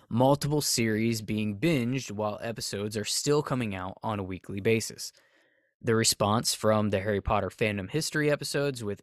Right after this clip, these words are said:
Eric from Mugglecast has been so great recently. I'm super grateful for Eric coming on and giving it a shout out on Mugglecast, which made a huge difference in people hearing those episodes. And I hope that some of you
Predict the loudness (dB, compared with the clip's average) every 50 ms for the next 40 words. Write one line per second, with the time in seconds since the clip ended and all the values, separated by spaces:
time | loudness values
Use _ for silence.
0 | -10 -10 -6 -4 -4 -6 -6 -8 -8 -8 -6 -4 0 2 2 4 4 2 2 2
1 | 2 2 2 2 0 0 -2 -2 -2 -2 -2 -2 -2 -2 -2 -4 -6 -8 -6 -2
2 | 0 0 0 2 4 4 6 6 6 4 2 0 -2 -2 -2 -2 -4 -4 -4 -4
3 | -4 -4 -6 -6 -6 -6 -6 -8 -8 _ -20 _ _ _ _ _ -14 -12 -8 -4
4 | -2 0 4 6 6 6 6 4 4 4 4 4 4 2 0 -2 -2 0 2 4
5 | 4 4 2 0 -2 -2 -2 0 0 0 2 2 2 0 -2 -4 -6 -4 -2 -2
6 | -2 -2 -2 -2 0 0 0 0 0 -2 -4 -6 _ _ -6 -4 -4 -4 -6 -8
7 | -12 _ _ _ _ -6 -4 -2 0 2 4 4 4 2 2 -2 -4 -4 -6 -4
8 | -4 -2 0 0 0 -2 -4 -6 -6 -6 -6 -6 -8 -10 -14 -12 -8 -2 2 4
9 | 4 4 4 4 4 4 4 2 0 -6 -8 -2 2 4 6 6 6 6 6 6
10 | 4 2 0 -6 -12 _ _ -4 -4 -4 -4 -6 -8 -6 -6 -6 -4 -4 -4 -2
11 | 0 0 2 2 2 2 4 4 4 4 4 2 0 0 2 0 0 0 0 0
12 | 2 2 2 0 -2 -8 -20 -20 -20 -20 -20 -10 -4 -2 0 0 2 4 4 6
13 | 6 4 2 0 -2 -2 -2 -2 0 0 0 0 0 0 0 -2 -2 -4